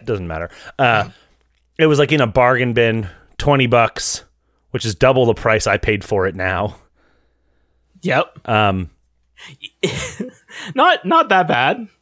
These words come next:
Speaker 2: <laughs> considering it was, like, newish then.
Speaker 1: I asked my dad if I could, if he'd get it for me. He said, "Sure." Uh, he thought it was a film.
Speaker 2: Ah.
Speaker 1: He thought it was a D V D. Uh,
Speaker 2: Yeah.
Speaker 1: it wasn't. And so, and it was the only driver game I played at length. I did play,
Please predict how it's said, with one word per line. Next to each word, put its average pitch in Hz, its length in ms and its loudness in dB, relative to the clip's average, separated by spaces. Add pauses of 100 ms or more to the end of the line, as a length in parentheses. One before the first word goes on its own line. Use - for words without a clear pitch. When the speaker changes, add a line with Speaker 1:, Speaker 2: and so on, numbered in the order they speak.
(140)
Speaker 2:
<laughs> 302 100 -16 (400)
considering 139 640 0
it 139 120 0
was, 139 180 -2
like, 127 240 -2
newish 117 460 -4
then. 131 280 -2
Speaker 1:
I 117 120 0
asked 139 240 2
my 135 100 0
dad 113 240 2
if - 100 -4
I 110 100 -2
could, 107 240 -6
if 123 100 -6
he'd 107 220 -6
get 113 160 0
it 113 60 -2
for 110 200 -2
me. 113 160 0
He 117 120 -2
said, 104 220 -2
"Sure." 110 420 2 (360)
Uh, 98 140 0
he 110 120 -4
thought 151 140 2
it 123 40 0
was 98 100 -2
a 92 40 -8
film. 92 500 -4 (920)
Speaker 2:
Ah. 135 340 0 (240)
Speaker 1:
He 95 60 -12
thought 107 140 -4
it 101 40 -2
was 87 100 -6
a 92 60 -6
D 92 140 -6
V 90 120 -4
D. 87 280 -6 (640)
Uh, 85 220 -2
Speaker 2:
Yeah. 82 200 0
Speaker 1:
it 98 160 -4
wasn't. 104 400 -2 (300)
And 170 240 2
so, 175 280 4
and 165 120 4
it - 20 4
was 175 120 2
the 190 100 2
only 220 260 2
driver 147 420 2
game 151 220 0
I 127 80 2
played 123 340 0
at - 140 0
length. 104 440 -4
I 107 100 -2
did 139 200 0
play, 117 520 -2